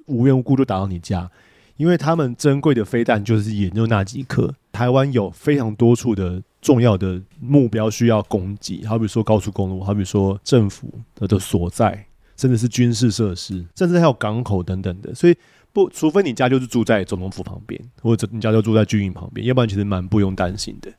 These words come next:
而何况是台湾还有那种空对空的那种拦截系统。那当然美国航空母舰或许也会协防，就是做这种空对空的拦截。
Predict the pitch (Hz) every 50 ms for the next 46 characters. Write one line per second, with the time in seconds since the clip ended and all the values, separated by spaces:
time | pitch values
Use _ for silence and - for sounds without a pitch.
0 | _ _ _ - 135 156 143 98 120 127 - - 170 156 139 135 - 147 143 131
1 | 120 110 101 - - - 117 120 131 147 139 120 120 117 110 104 110 110 110 101
2 | 92 90 90 92 - - _ - - 120 123 123 139 127 113 - 110 110 107 98
3 | 101 104 98 98 98 98 101 - 101 95 92 - - 98 92 - - - - _
4 | - 139 131 143 143 139 135 123 110 101 98 117 107 107 110 113 - - - _
5 | - _ _ - - 120 107 139 135 117 107 110 127 117 107 120 123 95 104 95
6 | 90 90 104 101 - - 95 85 85 - - - - _ _ _ _ _ _ -
7 | 117 101 95 104 92 - 117 101 90 90 98 92 85 98 - 104 101 101 113 107
8 | 98 - 98 95 87 85 90 87 90 87 90 - - 82 78